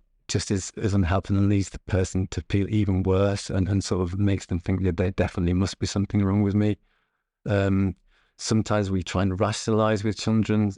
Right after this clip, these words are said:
you know, so if an example of that would be if the child falls over and gets hurt and, and I say, "Oh, don't worry about it, you know, and there's, there's a woman down, a girl down the road, she's lost her leg,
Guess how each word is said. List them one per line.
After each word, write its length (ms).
you 60
know, 200
so 200
if 300
an 180
example 400
of 80
that 160
would 160
be 160
if 100
the 80
child 320
falls 300
over 240
and 100
gets 160
hurt 400
and, 320
and 160
I 80
say, 160
"Oh, 80
don't 240
worry 220
about 400
it, 180
you 80
know, 260
and 220
there's, 140
there's 180
a 40
woman 220
down, 220
a 40
girl 220
down 220
the 20
road, 140
she's 160
lost 240
her 80
leg, 360